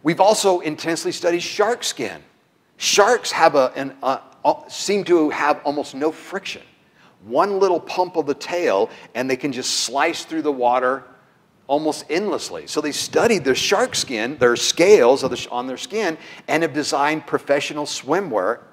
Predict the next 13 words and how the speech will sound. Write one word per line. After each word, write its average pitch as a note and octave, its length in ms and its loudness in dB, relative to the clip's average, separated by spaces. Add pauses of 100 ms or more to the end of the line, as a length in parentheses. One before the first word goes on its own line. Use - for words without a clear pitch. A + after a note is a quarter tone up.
(120)
based C3 280 -4
on C#3+ 80 -4
the C#3+ 80 -12
studies A#2+ 380 -8
of, C3+ 120 -10
uh, C3+ 100 0
shark F#3 400 -4
skin. F2 260 -14 (500)
We've D#3 140 -2
also G3+ 240 4
studied F3+ 460 0
gecko F#3 400 2
feet. - 300 -12